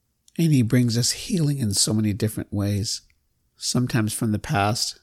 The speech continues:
sometimes from the present, and he will definitely heal us of our future pains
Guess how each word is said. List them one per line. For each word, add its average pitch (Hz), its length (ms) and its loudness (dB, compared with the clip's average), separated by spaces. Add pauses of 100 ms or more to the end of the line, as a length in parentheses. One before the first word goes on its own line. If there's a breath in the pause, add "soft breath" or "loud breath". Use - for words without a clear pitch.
(280)
sometimes - 540 -4
from 110 160 -4
the 104 80 0
present, 101 500 -4 (760)
and 131 100 -2
he 131 140 0
will 117 140 0
definitely 101 720 -2 (540)
heal 117 280 -2
us - 300 -2 (240)
of 139 120 -8
our 101 120 -4
future 110 600 -2 (540)
pains 110 680 -2